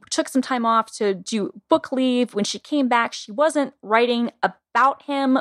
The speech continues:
but Bloomberg was like, "You're tweeting too much about him and it's making us uncomfortable, so you need to quit your job." And so she was like, "Cool, I'm gonna quit my job." So then she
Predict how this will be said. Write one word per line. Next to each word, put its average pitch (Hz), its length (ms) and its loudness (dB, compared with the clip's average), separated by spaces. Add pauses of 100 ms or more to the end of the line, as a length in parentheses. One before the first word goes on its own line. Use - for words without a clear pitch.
(200)
but 202 280 0 (200)
Bloomberg 247 400 0
was 214 160 -4
like, 214 320 0 (600)
"You're 403 140 0
tweeting 262 320 -2
too 294 120 -2
much 285 160 0
about 269 180 2
him 269 180 0
and 220 80 -2
it's - 100 -10
making 240 240 0
us 220 140 0
uncomfortable, 226 480 -2
so 110 360 -2 (120)
you 190 120 0
need 202 260 -2
to 98 420 -6 (160)
quit - 240 0
your - 80 -14
job." - 400 0 (240)
And 214 140 -4
so 226 80 4
she 262 140 -2
was 247 100 0
like, 247 140 2 (120)
"Cool, 381 200 0
I'm 220 120 2
gonna 214 160 -4
quit - 160 -4
my - 100 -2
job." 175 300 2 (560)
So 254 380 0 (160)
then 247 560 -2
she 226 680 0